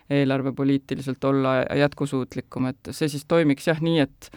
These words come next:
et riigid esitaksid oma eelarvestrateegia kavad, äh, üldiselt need oleksid nelja-aastased, aga, aga kui riik soovib liikuda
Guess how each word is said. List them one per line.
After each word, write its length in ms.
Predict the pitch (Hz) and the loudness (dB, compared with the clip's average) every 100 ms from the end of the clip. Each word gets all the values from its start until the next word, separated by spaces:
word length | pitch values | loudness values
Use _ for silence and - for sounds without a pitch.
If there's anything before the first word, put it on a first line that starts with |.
| - - - | -20 -20 -6
et 120 | 143 | -2
riigid 280 | 151 151 147 - | 2 2 0 -2
esitaksid 680 | 151 156 147 135 - 143 139 | 0 0 -2 -6 -4 -4 0
oma 480 | 139 139 131 127 131 - 160 | 4 4 4 0 -4 -4 4
eelarvestrateegia 1900 | 165 151 135 131 135 131 135 131 131 127 127 - - - 143 - 165 151 139 | 6 6 4 2 0 0 0 -2 -4 -6 -8 -10 -12 -4 -4 4 6 6 2
kavad, 480 | 202 233 185 151 151 - _ _ _ _ _ _ _ | 2 6 6 4 0 -18 _ _ _ _ _ _ _
äh, 80 | 147 143 143 143 143 147 147 147 147 147 | -10 -6 -6 -6 -6 -8 -8 -10 -6 -2
üldiselt 360 | 139 135 135 143 | -2 -4 -4 -2
need 80 | 139 | 0
oleksid 320 | 143 139 170 202 | 0 -2 -2 2
nelja-aastased, 720 | 214 175 143 143 - 139 135 | 6 8 6 4 -6 -6 -4
aga, 300 | 135 - 135 | -4 -4 -4
aga 200 | 131 135 - | -4 -6 -8
kui 160 | 139 143 | -4 -2
riik 160 | 139 - | -2 -2
soovib 260 | 135 135 139 | -4 -2 -4
liikuda 400 | 135 151 170 | -4 -2 4